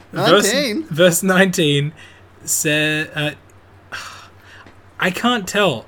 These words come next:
Speaker 1: This doesn't look like it's the same song because the quotation marks have ended. But
Speaker 2: Yeah,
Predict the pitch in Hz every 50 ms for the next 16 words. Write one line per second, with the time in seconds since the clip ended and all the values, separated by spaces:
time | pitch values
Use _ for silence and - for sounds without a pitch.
0 | - 160 147 196 220 220 - 165 160 170 185 196 220 214 214 202 - 208 196 180
1 | 185 185 - - 165 - - 175 156 147 139 - - - 139 117 104 107 123 135
2 | 143 139 143 131 127 - 147 139 151 139 143 - 185 185 180 - 170 151 139 131
3 | 113 - - 120 - 131 139 135 117 107 98 120 151 - - - - - - -
4 | - - - - - - - - - - - - - - - - - - - -
5 | - - - - - - - 147 139 127 123 127 - - - - - - - -
6 | - - - - - - - - - - - - - - - - - - - -
7 | - - 190 208 156 -